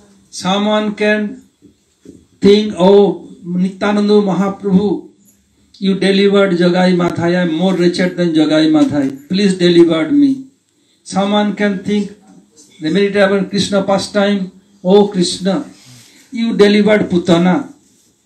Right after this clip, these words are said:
I am more wretched than Putana. I have so much hypocrisy." So please deliver me. Sometimes some are doing chanting, they can do parikrama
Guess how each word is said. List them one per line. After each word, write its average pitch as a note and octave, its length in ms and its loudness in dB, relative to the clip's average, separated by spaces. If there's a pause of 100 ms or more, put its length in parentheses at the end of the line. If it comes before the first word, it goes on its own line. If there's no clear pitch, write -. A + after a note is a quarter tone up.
(220)
I F#3 140 0
am F#3 140 2
more G3+ 240 4
wretched G3 400 0
than F#3 180 -2
Putana. F3 500 -2 (520)
I E3+ 100 -6
have F3 140 -4
so G#3 180 -2
much F#3+ 240 -2
hypocrisy." E3+ 760 -2 (320)
So F3 120 -2
please F3+ 320 0
deliver D#3 420 2
me. D3+ 260 -2 (440)
Sometimes G#3 720 0
some F3+ 140 -2
are F3 160 -2 (100)
doing F#3+ 180 -2 (340)
chanting, G3+ 540 -2 (560)
they - 100 -16
can F3+ 240 0
do G3 140 0
parikrama G3+ 500 0